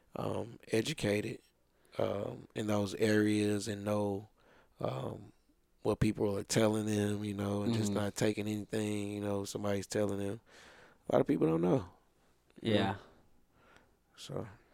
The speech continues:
Speaker 2: Like, what don't they know?
Speaker 1: they go with what they know. And if they say, "Hey, we'll move you into here," they gonna go with it.
Speaker 2: Oh, yeah. They don't ever ask questions.
Speaker 1: Mm-hmm.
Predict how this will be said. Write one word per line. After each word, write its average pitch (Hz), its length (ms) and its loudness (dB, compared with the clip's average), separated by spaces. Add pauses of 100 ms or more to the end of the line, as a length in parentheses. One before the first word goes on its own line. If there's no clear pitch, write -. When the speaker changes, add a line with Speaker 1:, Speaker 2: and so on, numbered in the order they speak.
(260)
Speaker 2:
Like, 113 120 -4
what 120 120 2
don't 117 140 -2
they 104 140 0
know? 98 240 0 (2000)
Speaker 1:
they 92 120 -4
go 92 180 -2
with 104 120 -2
what 104 200 -2
they 107 140 2
know. 98 280 -2 (880)
And 107 100 -6
if 95 80 -8
they 104 160 -2
say, 104 220 -2
"Hey, 107 240 2
we'll 127 140 0
move 143 260 0
you 135 80 2
into 143 200 0
here," 123 400 0 (1120)
they 95 140 -8
gonna 101 160 -2
go 127 200 4
with 107 240 -2
it. - 80 -14 (580)
Speaker 2:
Oh, 95 180 0
yeah. 92 320 0 (220)
They 95 80 -8
don't 98 100 -2
ever 95 140 -2
ask 95 180 -2
questions. 98 640 -4 (400)
Speaker 1:
Mm-hmm. 165 320 -6